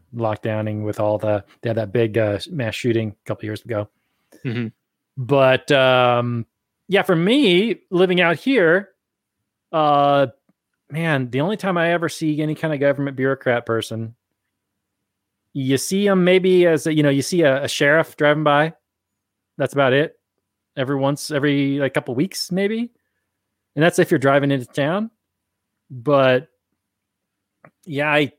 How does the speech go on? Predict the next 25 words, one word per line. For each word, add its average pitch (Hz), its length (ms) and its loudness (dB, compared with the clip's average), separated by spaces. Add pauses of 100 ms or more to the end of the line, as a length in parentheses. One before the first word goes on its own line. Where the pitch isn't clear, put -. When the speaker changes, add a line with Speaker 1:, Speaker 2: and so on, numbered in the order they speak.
(180)
Speaker 1:
maybe 151 220 0
they, 156 460 0 (140)
maybe 165 200 -4
New 175 120 -2
Zealand's 156 340 -4
just 139 140 -10
more 143 240 2
of 127 160 0
a 120 400 2 (600)
controlled 127 640 -2
place. 123 580 -4
But 170 140 -4
it, 208 160 -4
they, 233 120 4
they 226 140 0
have 240 160 0
massive, 170 680 0
massive 156 840 -2 (460)
rural 139 400 2
areas. 120 840 -4 (1400)
So, 131 400 0
yeah, 139 220 2
that 135 140 4
is 143 120 0
disheartening. 127 540 -4